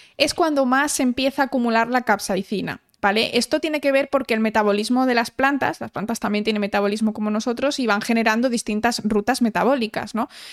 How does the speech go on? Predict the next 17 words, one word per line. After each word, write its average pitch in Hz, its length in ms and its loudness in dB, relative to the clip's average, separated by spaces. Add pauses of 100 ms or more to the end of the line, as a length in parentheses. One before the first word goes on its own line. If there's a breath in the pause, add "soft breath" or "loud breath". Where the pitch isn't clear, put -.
Entonces, 240 460 0
cuando 247 400 2
hay 226 140 2
mucha 302 400 2
agua, 294 300 2
se 262 180 2
deriva, 269 600 2 (100)
eh, 208 240 -2
la 190 360 0
formación 214 600 0
de 226 80 2
distintos 220 400 0
compuestos 254 420 0
orgánicos, 277 600 2
pues, 247 340 0
a 196 220 4
una 214 640 0